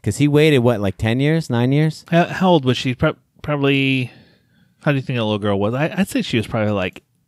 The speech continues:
Speaker 1: At
Speaker 2: eight?
Speaker 1: least eight.
Speaker 2: Eight?
Speaker 1: Yeah,
Speaker 2: Yeah.
Speaker 1: if not more. Or what do you think? Knowing who you are,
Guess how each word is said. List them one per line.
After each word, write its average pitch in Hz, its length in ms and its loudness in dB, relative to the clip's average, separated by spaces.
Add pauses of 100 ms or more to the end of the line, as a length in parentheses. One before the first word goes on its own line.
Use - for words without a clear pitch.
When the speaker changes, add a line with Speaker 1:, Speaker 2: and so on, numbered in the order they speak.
(120)
Speaker 1:
At 123 140 6
Speaker 2:
eight? 123 40 4
Speaker 1:
least 139 340 6
eight. 90 400 2
Speaker 2:
Eight? 127 200 2
Speaker 1:
Yeah, 90 320 2
Speaker 2:
Yeah. 92 280 0
Speaker 1:
if 95 180 2
not 92 240 0
more. 87 320 0 (220)
Or 113 500 4 (260)
what 127 100 2
do 139 60 6
you 139 100 4
think? 113 280 0
Knowing 123 480 4
who 135 80 6
you 135 220 6
are, 101 400 4